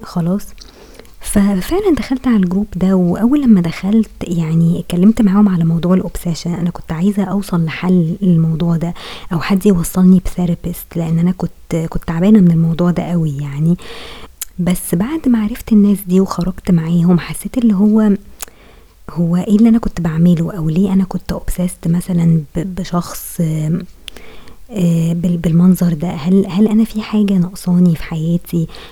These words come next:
ما هو الأوبسيشن ده بيبقى علشان، آم، أنت محتاج تركز في نفسك، يعني هي، هو، هو يعني بي-، بيبقى ساين إن أنت محتاج تركز،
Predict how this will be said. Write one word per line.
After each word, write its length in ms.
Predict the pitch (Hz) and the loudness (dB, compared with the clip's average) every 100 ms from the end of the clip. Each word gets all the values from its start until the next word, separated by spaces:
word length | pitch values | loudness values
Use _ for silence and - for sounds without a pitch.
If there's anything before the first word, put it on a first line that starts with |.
| - | -2
ما 60 | 170 | 2
هو 180 | 175 | 2
الأوبسيشن 640 | 175 151 170 208 240 262 226 | 2 -2 -2 -4 0 6 6
ده 180 | 190 214 | 6 4
بيبقى 520 | 208 165 175 - 170 | 4 2 -2 -2 -6
علشان، 600 | 165 170 - 196 220 214 - - - - - - - - - | -4 -4 0 4 6 6 2 -16 -18 -20 -20 -20 -20 -20 -4
آم، 600 | 180 180 180 180 175 180 - | 0 2 4 4 4 2 0
أنت 160 | 175 | -2
محتاج 260 | 180 - 226 | 0 0 -4
تركز 420 | - 233 - 220 | -4 -6 0 0
في 300 | 175 170 - | 0 -6 -2
نفسك، 540 | 180 196 - 160 - 170 | -2 -2 -8 -14 -10 -8
يعني 540 | 156 156 156 160 165 | -4 -4 -2 -4 -4
هي، 180 | 160 170 - 165 | -2 -4 -4 -4
هو، 140 | 175 | -2
هو 280 | 170 160 175 | -2 -2 -2
يعني 340 | 170 170 165 | 0 0 0
بي-، 340 | 160 170 170 - | 0 0 -2 -4
بيبقى 360 | 175 180 165 | -4 -4 -4
ساين 360 | - 185 214 214 | -4 2 6 6
إن 140 | 180 | 6
أنت 180 | 185 - | 4 2
محتاج 280 | 175 - 180 - | -2 -2 -8 -6
تركز، 360 | 180 180 - | -6 -6 -6